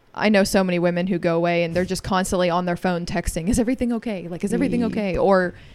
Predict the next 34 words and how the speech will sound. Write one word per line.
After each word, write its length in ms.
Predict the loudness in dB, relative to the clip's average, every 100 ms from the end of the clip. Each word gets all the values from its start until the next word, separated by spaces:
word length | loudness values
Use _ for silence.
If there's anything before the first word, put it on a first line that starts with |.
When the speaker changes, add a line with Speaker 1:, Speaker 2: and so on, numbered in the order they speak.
| -20 -18 2
Speaker 1:
they 220 | 6 8
won't 300 | 8 6 8
go 160 | 6 6
anywhere 320 | 2 0 -2
because 240 | -2 -2
they 100 | -2
can't 280 | -4 -6 -4
leave 140 | -6
their 120 | -6 -6
kids 340 | -4 -4 -4
or 80 | -8
whatever. 360 | -6 -6 -4
And 200 | -4 -6 -8 -2
Speaker 2:
I've 120 | 2
heard 180 | 4 6
that 240 | 4 4
too. 180 | 2 2
I'm 160 | 2 2
like, 240 | 2 0 -8 _ -2
I, 180 | -2 -2 -14 -20 -20 -20 -20 -20 -6 -2
I've 120 | 2
realized 500 | 6 6 6 4 2
I 140 | 2 6
don't 240 | 6 6
go 160 | 4 4
anywhere 680 | 4 4 4 4 4 2 -2 _ _ _ 0
basically 460 | 2 2 0 0
just 220 | 0 0 0
out 140 | 0
of 160 | 0 0
guilt. 480 | 2 2 -2 -12 -20 -20 -6
I 80 | -6
feel 220 | 0 0
guilty 560 | 2 0 -2 -8 -8